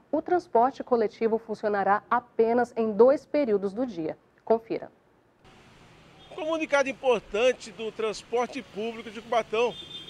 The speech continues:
Speaker 2: A partir de amanhã, dia vinte e dois de março, em cumprimento ao decreto onze mil quatrocentos e vinte e quatro, que restringe a circulação de pessoas e aglomerações, os horários dos ônibus que atendem a população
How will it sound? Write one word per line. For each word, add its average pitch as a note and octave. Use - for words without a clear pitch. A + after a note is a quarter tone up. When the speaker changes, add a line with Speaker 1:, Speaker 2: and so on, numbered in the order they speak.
Speaker 2:
A F3+
partir A3
de B3
amanhã, B3
dia A3+
vinte G3+
e A3
dois F#3+
de G#3
março, G#3+
em A3
cumprimento B3
ao A3+
decreto G#3
onze A3+
mil A#3
quatrocentos A3
e G3
vinte F#3+
e -
quatro, A3+
que C#4
restringe C4+
a G#3
circulação F#3
de E3
pessoas F#3+
e G#3
aglomerações, G#3
os B3
horários C4
dos A#3+
ônibus B3+
que B3
atendem A3+
a D3
população G3